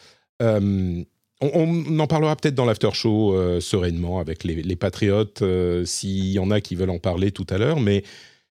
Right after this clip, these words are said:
d'ici, je, pour avoir suivi quand même, euh, ces événements et ces controverses qui datent pas d'hier, euh,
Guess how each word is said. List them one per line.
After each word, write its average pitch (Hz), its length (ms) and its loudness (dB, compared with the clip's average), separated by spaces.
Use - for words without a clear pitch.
d'ici, 165 840 -2
je, 113 140 -2
pour 143 160 4
avoir 185 320 0
suivi 160 540 -2
quand 120 220 0
même, 110 460 2
euh, 98 260 2
ces 98 300 -2
événements 107 680 2
et 95 80 2
ces 95 220 -4
controverses 113 560 0
qui - 100 -12
datent 80 240 -6
pas 90 160 -2
d'hier, 120 540 -2
euh, 104 580 2